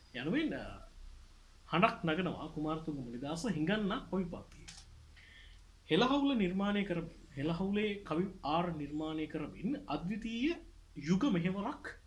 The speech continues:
එවක කුමාරතුංග මුනිදාසයන් අෂ්ට සිද්ධ කරනවා. සුදු අධිරාජ්‍යවාදයට යටත් වෙච්ච අපේ ශ්‍රී ලංකාව, අපේ සභ්යත්වය, අපේ දේශිකත්වය, අපේ අනන්‍යතාවය, මේ කියන වූ කාරණාවන්ට තිත තියන්නට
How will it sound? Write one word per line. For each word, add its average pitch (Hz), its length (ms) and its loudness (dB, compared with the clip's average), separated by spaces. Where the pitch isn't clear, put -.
එවක 185 300 6
කුමාරතුංග 185 500 0
මුනිදාසයන් 139 680 -4
අෂ්ට - 280 -4
සිද්ධ - 260 -4
කරනවා. - 380 -10
සුදු 196 300 4
අධිරාජ්‍යවාදයට 190 920 6
යටත් 143 280 -4
වෙච්ච 180 240 0
අපේ 160 360 4
ශ්‍රී 190 280 2
ලංකාව, 131 480 0
අපේ 190 260 8
සභ්යත්වය, 190 640 4
අපේ 175 240 4
දේශිකත්වය, 196 720 4
අපේ 170 240 0
අනන්‍යතාවය, 160 680 0
මේ 165 180 2
කියන 214 220 0
වූ 220 120 0
කාරණාවන්ට 180 840 0
තිත 185 240 2
තියන්නට 156 540 0